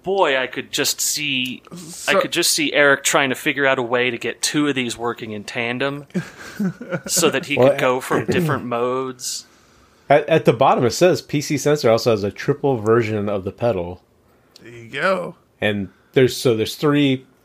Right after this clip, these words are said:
Speaker 3: there's, I don't know if there's three separate pedals or three points on the pedal you press. One is for insert at the beginning line, one is insert where you're at, and one is append to the end of the line.
Speaker 1: I mean, I imagine it's just a,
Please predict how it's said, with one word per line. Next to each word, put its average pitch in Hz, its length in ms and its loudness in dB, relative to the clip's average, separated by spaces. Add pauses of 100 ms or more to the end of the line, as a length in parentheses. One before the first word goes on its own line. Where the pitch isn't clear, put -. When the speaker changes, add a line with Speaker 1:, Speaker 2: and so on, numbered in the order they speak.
Speaker 3:
there's, 110 300 -6 (680)
I - 40 -20
don't 123 100 -8
know 127 80 0
if - 60 -4
there's 104 220 -6
three 135 220 0
separate 156 380 2
pedals 180 340 4
or 113 80 2
three 117 360 -2 (400)
points 131 320 0
on 147 100 4
the 139 60 2
pedal 156 260 2
you 151 100 -4
press. 160 440 -2
One 113 200 2
is 117 120 2
for 104 340 0 (240)
insert 120 260 2
at 110 100 0
the 113 60 -4
beginning 123 280 4
line, 127 360 4
one 104 140 0
is 95 100 -4
insert 107 500 -4 (340)
where 104 120 2
you're 95 140 2
at, 120 240 4
and 110 160 -6
one 104 100 -2
is 98 220 -6 (140)
append 110 480 -4
to - 120 -8
the 101 120 -4
end 101 120 -4
of 90 80 -8
the 85 80 -10
line. 82 360 -10 (280)
Speaker 1:
I 175 60 -16
mean, 175 120 -2
I 175 100 0
imagine 180 420 -2
it's - 140 -6
just 170 260 -2
a, 120 160 -4